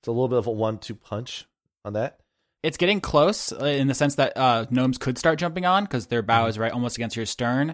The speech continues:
Speaker 1: Mm-hmm.
Speaker 2: but basically getting, jumping on one at a time is not gonna do great when there's, like, ten of you waiting, you know what I'm saying?
Speaker 1: Mm-hmm.
Speaker 2: Like, if a gnome tried to jump, Kay would shoot him, and then <laughs>
Speaker 1: Mm-hmm.
Speaker 2: Tusk would stab them, and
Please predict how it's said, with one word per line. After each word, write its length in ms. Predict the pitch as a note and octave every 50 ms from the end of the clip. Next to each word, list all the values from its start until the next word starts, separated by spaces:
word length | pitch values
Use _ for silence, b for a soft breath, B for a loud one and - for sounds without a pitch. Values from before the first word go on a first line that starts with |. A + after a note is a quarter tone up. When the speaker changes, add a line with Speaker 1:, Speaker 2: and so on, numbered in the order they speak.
| - -
Speaker 1:
Mm-hmm. 180 | F#2+ F#2 F#2+ F#2+ -
Speaker 2:
but 160 | - B2+ -
basically 340 | C3 B2+ B2 - - C3 B2
getting, 320 | G#2 - B2 B2 A#2+ A#2
jumping 260 | A2+ - D3+ - C3+ B2+
on 180 | C3 B2 A#2+
one 220 | A#2 A2 A2+ B2 B2
at 60 | B2
a 60 | B2
time 560 | A#2+ - A#2 A2+ A2+ A#2 B2 C#3 D#3 E3 E3+ - _ _ _
is 140 | B2 G2+ A2+
not 180 | A#2+ G#2+ G#2
gonna 140 | - A#2 A#2
do 160 | G2 A2 A2
great 260 | G2 A2 A2 A#2 B2
when 80 | A2+ A#2
there's, 160 | A2 G#2 -
like, 120 | A2+ G#2 -
ten 200 | - - A2 G#2+
of 140 | A2+ G2 A2+
you 140 | A#2+ A#2 G#2+
waiting, 400 | G#2 G2+ G#2 G2+ C3 D3 D#3+ E3
you 60 | C#3+ A2+
know 60 | A2+
what 40 | A2
I'm 40 | G#2+
saying? 360 | - A#2 A2+ B2 C3+ D3 C#3+ -
Speaker 1:
Mm-hmm. 180 | G2 G2 G2+ G#2 G#2
Speaker 2:
Like, 140 | A#2 A2
if 80 | A#2 A2
a 20 |
gnome 200 | A#2 A#2 A#2 A#2+
tried 200 | - - A#2 A#2 G#2
to 40 | G#2
jump, 360 | G2 - A2 G2+ G2 - - - - - -
Kay 160 | - B2 A2
would 180 | G2 G2+ G2 -
shoot 240 | - - G#2+ G2+
him, 180 | G#2 G2 G2 G2
and 140 | G2 G2+ G2+
then 220 | G2 F#2+ G2 A2+
<laughs> 400 | - - - - - - - -
Speaker 1:
Mm-hmm. 100 | F#2+ G2+ F#2+ F#2 -
Speaker 2:
Tusk 260 | - D3 B2+ - -
would 120 | A#2+ A2 -
stab 360 | - - A#2 G#2+ G2+ G2 F#2+
them, 220 | G2+ G#2 G2+ G2+ G2
and 320 | G2 G2+ G2+ G2+ A#2 G#2+